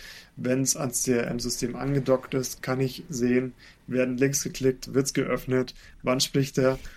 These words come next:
Und dann greife ich zum Hörer und, äh, erwische ihn genau an dem Zeitpunkt, wo er sich damit beschäftigt.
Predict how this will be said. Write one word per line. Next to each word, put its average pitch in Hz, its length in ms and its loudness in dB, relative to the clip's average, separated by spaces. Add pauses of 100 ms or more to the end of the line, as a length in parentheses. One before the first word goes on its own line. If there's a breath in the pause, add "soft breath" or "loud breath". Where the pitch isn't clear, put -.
(180 loud breath)
Und 127 240 -4
dann 131 200 0
greife 131 320 2
ich - 140 -10
zum 117 180 -4
Hörer 135 400 4
und, 123 320 -4
äh, 123 320 -4 (180)
erwische 151 320 2
ihn 135 60 2
genau 127 200 4
an 131 160 2
dem 127 160 0
Zeitpunkt, 123 440 0
wo 117 60 -2
er 120 60 0
sich 117 160 -6
damit 120 260 -2
beschäftigt. 123 640 2